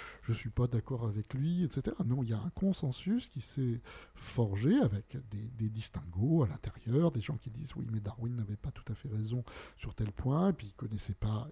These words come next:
évidemment, les gènes à l'époque, qui lui ont plutôt donné raison. Mais ils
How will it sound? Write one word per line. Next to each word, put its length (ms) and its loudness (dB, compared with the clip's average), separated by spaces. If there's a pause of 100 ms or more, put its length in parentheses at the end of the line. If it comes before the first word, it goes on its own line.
évidemment, 380 -2
les 160 4
gènes 280 6
à 60 2
l'époque, 280 4
qui 120 -12
lui 80 -8
ont 80 -4
plutôt 360 -2
donné 260 2
raison. 320 2 (920)
Mais 140 10
ils 600 4